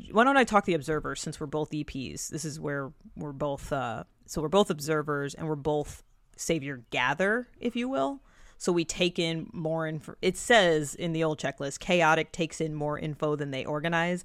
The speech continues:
which at the time I was like, "I don't know that I take in more than I organize," but I mean, it's kinda true. Like, I definitely, <laughs> I definitely take in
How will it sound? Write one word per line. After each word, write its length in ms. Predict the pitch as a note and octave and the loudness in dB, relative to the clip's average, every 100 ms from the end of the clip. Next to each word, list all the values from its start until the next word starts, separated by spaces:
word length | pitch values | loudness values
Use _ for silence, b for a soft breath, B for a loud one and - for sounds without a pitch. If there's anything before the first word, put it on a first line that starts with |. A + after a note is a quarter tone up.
| B B - | B B -2
which 300 | A3 - - _ _ _ _ A#3 | -2 -2 -16 _ _ _ _ -2
at 80 | |
the 80 | A3 | 0
time 260 | - - G4 | -2 0 2
I 40 | A4 | 2
was 100 | D4 | 2
like, 160 | - | -2
"I 60 | E4 | -6
don't 160 | A4+ G4 | -4 -2
know 140 | F4+ | -2
that 80 | F4 | 0
I 80 | B3+ | 0
take 320 | - C#4 - | -2 -6 -2
in 160 | C4+ C4 | -2 0
more 240 | A#3 B3+ | 0 0
than 120 | A#3 | -2
I 100 | G3+ | -2
organize," 580 | G3 A3+ G#3+ E3 C#3+ C#3+ | -2 -2 0 -2 -4 -6
but 280 | E3 F3+ - _ _ _ - - - | 0 0 0 _ _ _ -20 -10 -4
I 80 | |
mean, 320 | F3+ F#3 F3+ - | 0 0 -2 -4
it's 240 | F3 - | -8 -10
kinda 320 | - C4+ F4 | -8 -6 -6
true. 340 | - - F#3+ C3+ | -8 -2 -2 0
Like, 140 | C#3 | 2
I 80 | E3+ | 2
definitely, 960 | D#3 A#3 C#4 C#4+ C4 E4+ - G4 - F#4+ | 6 6 6 6 8 6 6 4 4 2
<laughs> 720 | F#4+ - - - - - - B B B B B - | 2 -2 -14 -14 -12 -2 2 B B B B B 2
I 60 | |
definitely 400 | A#3 B4 C5+ A4 | 6 6 6 2
take 400 | A3+ - G#3+ A3 - | 2 4 4 4 0
in 460 | F#3 F#3 F3+ E3+ | 0 2 2 -2